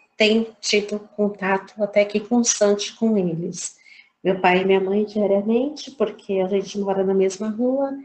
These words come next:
eles têm uma certa idade, têm problemas de saúde e, e por morar na mesma rua, a gente se vê todos os dias e eu tenho, acabo meio que cuidando deles e eles também cuidando de mim,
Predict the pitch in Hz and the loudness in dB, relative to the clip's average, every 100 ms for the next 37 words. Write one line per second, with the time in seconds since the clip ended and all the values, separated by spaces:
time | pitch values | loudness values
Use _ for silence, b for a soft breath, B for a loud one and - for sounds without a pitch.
0 | B B - 185 196 - 190 190 190 180 | B B -2 2 2 4 4 4 2 0
1 | 180 202 220 226 233 220 - 202 202 202 | 0 0 2 2 2 -2 -2 -2 0 0
2 | 202 202 202 202 - 214 233 254 247 262 | 2 2 0 -2 0 0 2 0 0 -4
3 | - 233 233 - - 214 208 202 _ _ | -2 -4 -4 -6 -8 -8 -8 -10 _ _
4 | _ 247 247 233 226 214 202 208 208 - | _ 2 4 4 4 4 4 4 2 2
5 | 226 220 233 247 247 247 240 - 262 - | 2 2 2 0 0 0 0 0 0 -2
6 | 226 220 220 233 220 233 - 220 233 233 | -2 -2 0 -2 0 -2 0 0 0 0
7 | 233 226 240 233 - - _ - 220 214 | 0 0 2 2 2 -8 _ -4 0 0
8 | 226 214 208 208 214 226 220 220 220 202 | 2 2 2 2 -2 0 2 2 2 4
9 | 196 240 254 - B B B B B B | 4 4 2 -2 B B B B B B
10 | _ _ 233 294 254 254 277 - 254 226 | _ _ -2 4 6 6 4 0 0 2
11 | 220 - - 214 208 214 - 220 220 277 | 0 -2 -6 -4 -2 -4 -6 -2 -2 -2